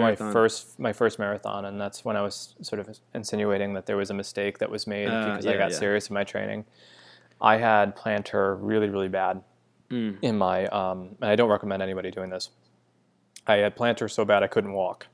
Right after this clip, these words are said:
Speaker 2: So I, I did my twenty-two mile long run. Two days later, I couldn't walk without excruciating pain in my left,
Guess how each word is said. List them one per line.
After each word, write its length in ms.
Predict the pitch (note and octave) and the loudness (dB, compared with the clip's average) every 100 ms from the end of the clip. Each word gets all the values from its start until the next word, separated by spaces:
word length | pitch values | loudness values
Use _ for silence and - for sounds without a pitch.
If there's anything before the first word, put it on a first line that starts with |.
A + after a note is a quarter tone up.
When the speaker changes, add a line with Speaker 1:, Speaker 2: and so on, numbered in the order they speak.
| _ _ - | _ _ -8
Speaker 2:
So 260 | - A2+ | 2 4
I, 320 | G2+ G2 G#2 G#2+ | 6 4 2 0
I 40 | |
did 140 | G#2+ G#2 | 0 0
my 80 | |
twenty-two 400 | G2 - G#2+ - | -2 -2 -2 -2
mile 220 | G#2+ G#2 G2+ | -2 0 0
long 200 | G2 G2+ | -2 -4
run. 260 | G#2 G2 G2+ _ | -4 -6 -8 _
Two 140 | - A2 | -8 -2
days 180 | G#2 G2+ | -2 0
later, 180 | G2 | -2
I 60 | F#2 | -2
couldn't 240 | - G#2 | -4 -6
walk 300 | G#2 F#2+ - - - - - - - _ _ | -2 -2 -2 -8 -20 -18 -16 -18 -20 _ _
without 260 | - D3 A#2+ | 8 12 10
excruciating 600 | G#2+ - B2+ - G#2 G2 | 8 0 -2 0 0 -2
pain 340 | - G2+ G2 G#2+ | -4 -4 -4 -6
in 80 | G#2+ | -6
my 100 | F#2+ | -4
left, 300 | G2 - | -4 -6